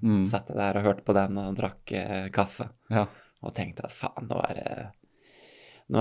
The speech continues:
Speaker 2: er det fjerde januar, da.
Speaker 1: Mm.
Speaker 2: Og så, og du skal ikke på jobb, da. Du
Speaker 1: Mm.
Speaker 2: skal, du skal bare løpe det
Speaker 1: Mm.
Speaker 2: året her.
Speaker 1: Mm.
Speaker 2: Og der var det sånn,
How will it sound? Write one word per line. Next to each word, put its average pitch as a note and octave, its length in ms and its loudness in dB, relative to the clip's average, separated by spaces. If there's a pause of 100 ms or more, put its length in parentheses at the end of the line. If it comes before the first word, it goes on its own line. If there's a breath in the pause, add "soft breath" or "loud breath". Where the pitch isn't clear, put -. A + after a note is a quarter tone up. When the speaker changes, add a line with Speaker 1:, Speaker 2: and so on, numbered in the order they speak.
(120)
Speaker 2:
er F#2 40 0
det G2+ 100 2
fjerde G2 480 6
januar, G2+ 380 2
da. G#2 140 4 (260 soft breath)
Speaker 1:
Mm. F#2+ 300 0
Speaker 2:
Og A2 80 -6
så, F#2+ 640 2 (1040)
og G2+ 100 -4
du G2+ 80 4
skal - 220 0
ikke - 180 -12
på A2 80 6
jobb, C#3+ 240 6
da. C3 140 8 (180)
Du A2+ 80 2
Speaker 1:
Mm. - 40 2
Speaker 2:
skal, G2 720 2 (400)
du G#2+ 60 -8
skal - 140 -6
bare A2 140 6
løpe A2 680 2
det B2+ 100 0
Speaker 1:
Mm. A#2+ 100 0
Speaker 2:
året - 220 -2
her. A2 160 -12
Speaker 1:
Mm. G#2 160 -2 (1160 soft breath)
Speaker 2:
Og - 80 -4
der G#2+ 160 2
var A2 140 4
det A2 100 2
sånn, G2+ 440 -2